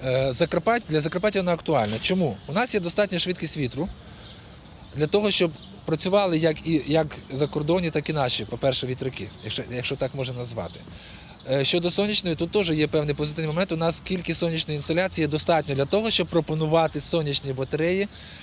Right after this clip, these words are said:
і сонячну енергетику як джерело альтернативне, тому що у нас це достатньо. Е, які великі плюси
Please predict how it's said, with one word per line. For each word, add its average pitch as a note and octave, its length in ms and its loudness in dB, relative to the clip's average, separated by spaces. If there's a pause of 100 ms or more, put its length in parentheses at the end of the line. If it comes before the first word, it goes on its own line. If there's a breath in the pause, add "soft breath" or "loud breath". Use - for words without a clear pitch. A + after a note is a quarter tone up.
(140)
і D3+ 240 2
сонячну D#3+ 460 2
енергетику D#3 720 2
як D#3 240 2 (220)
джерело D3+ 380 2
альтернативне, C#3+ 680 -2
тому C3 180 -4
що D3 120 -2
у - 20 -4
нас C#3+ 220 -2 (160)
це D3 120 -2
достатньо. C#3+ 480 0 (1200 loud breath)
Е, C3+ 200 4
які F3 360 -2
великі G3 460 2 (680 loud breath)
плюси D#3 540 2